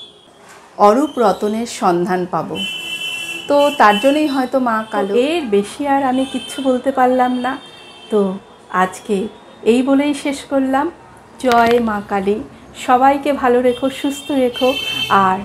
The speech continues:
সবার মধ্যে তোমার যে আলোটা পৌঁছে দিও, সবার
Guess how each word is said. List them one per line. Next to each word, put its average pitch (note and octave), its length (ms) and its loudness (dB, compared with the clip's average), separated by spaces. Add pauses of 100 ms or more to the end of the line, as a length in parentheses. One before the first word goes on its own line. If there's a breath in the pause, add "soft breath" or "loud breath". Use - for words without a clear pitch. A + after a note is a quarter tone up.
(280)
সবার A#3+ 380 4
মধ্যে G#3 580 -4
তোমার G3 440 -2
যে A3 260 2 (380 loud breath)
আলোটা A3 580 2 (180)
পৌঁছে G3+ 360 0
দিও, B3+ 300 -2 (260)
সবার G3 280 2